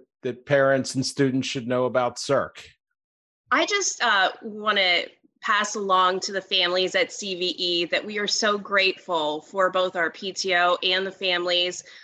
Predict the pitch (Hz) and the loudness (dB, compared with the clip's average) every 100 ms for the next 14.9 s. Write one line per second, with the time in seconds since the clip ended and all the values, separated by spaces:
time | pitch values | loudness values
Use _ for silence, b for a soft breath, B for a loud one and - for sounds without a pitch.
0 | B _ 220 220 196 - - 202 214 208 | B _ -4 2 4 4 2 2 2 2
1 | 208 - 196 185 185 - - 202 180 170 | 0 0 0 0 -2 -10 -12 -6 0 0
2 | 170 190 180 - - 202 196 202 196 - | 2 0 0 -2 -2 2 2 0 -4 -10
3 | B B - 185 175 175 165 _ 214 208 | B B 0 2 2 0 -4 _ 0 0
4 | 208 208 202 220 - 196 190 190 196 196 | 0 -4 -4 -4 -4 0 2 4 2 0
5 | 196 180 175 175 175 175 180 180 190 214 | -4 -4 0 0 2 0 0 -2 -2 -2
6 | 185 165 165 - 175 175 196 196 180 165 | 0 0 0 0 0 -2 -6 -6 -4 -6
7 | - 214 202 196 202 202 196 185 196 - | -4 0 4 4 2 -2 -4 -4 -4 -2
8 | 202 185 - 185 208 214 196 180 170 - | 2 2 0 2 4 2 2 0 0 -2
9 | 185 175 160 - 160 156 156 160 151 - | -2 -2 -2 -2 0 2 0 -4 -4 -6
10 | - B B B - 185 175 170 175 180 | -16 B B B -12 0 4 6 4 2
11 | 214 269 240 233 196 196 196 190 - _ | -2 0 0 0 2 2 2 -2 -14 _
12 | 233 214 214 - 208 220 220 226 208 190 | 0 2 -2 0 -2 -2 -2 0 0 -2
13 | - 190 - 185 - - 185 180 185 185 | -4 -6 -4 -6 -4 -2 0 2 0 0
14 | 180 170 - 170 170 180 185 214 | -4 -6 -2 0 2 4 2 2